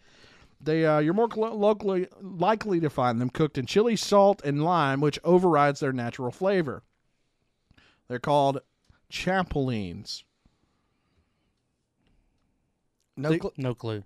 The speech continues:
Speaker 1: Okay, th-, th-, think about what sounds like chapuline.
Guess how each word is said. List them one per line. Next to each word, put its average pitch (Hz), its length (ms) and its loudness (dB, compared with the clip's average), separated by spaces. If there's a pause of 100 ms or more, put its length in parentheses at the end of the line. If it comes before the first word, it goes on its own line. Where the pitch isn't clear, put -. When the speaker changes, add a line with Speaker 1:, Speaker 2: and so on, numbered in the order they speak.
(120)
Speaker 1:
Okay, 151 300 4
th-, 175 400 -2
th-, 196 200 0
think 190 200 -2
about 196 300 2
what 170 260 -2
sounds 160 460 -2
like 131 440 0
chapuline. 104 880 -8